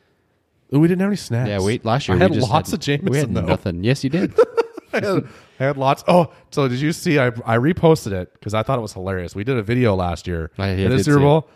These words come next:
Speaker 1: I laughed. I was like, "Huh, we're idiots." So <laughs>
Speaker 2: Look at those guys.
Speaker 1: Look at those guys. Man, we were so new.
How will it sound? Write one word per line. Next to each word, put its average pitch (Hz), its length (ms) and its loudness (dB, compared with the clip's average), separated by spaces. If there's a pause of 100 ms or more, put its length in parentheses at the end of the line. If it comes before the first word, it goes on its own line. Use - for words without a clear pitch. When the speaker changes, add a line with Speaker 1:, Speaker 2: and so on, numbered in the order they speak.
(160)
Speaker 1:
I 101 80 -4
laughed. 85 340 -6 (160)
I 98 60 -8
was 101 120 -10
like, 95 180 -6 (120)
"Huh, - 80 -6 (140)
we're 120 180 -4
idiots." 82 340 -12 (360)
So - 120 0
<laughs> - 0 -
Speaker 2:
Look - 520 0
at - 160 -2
those 143 340 4
guys. 98 280 2
Speaker 1:
Look 220 120 0
at 202 60 0
those 185 200 0
guys. 113 400 -2 (420)
Man, 120 200 2
we 107 80 4
were 98 80 2
so 107 260 0
new. 101 360 0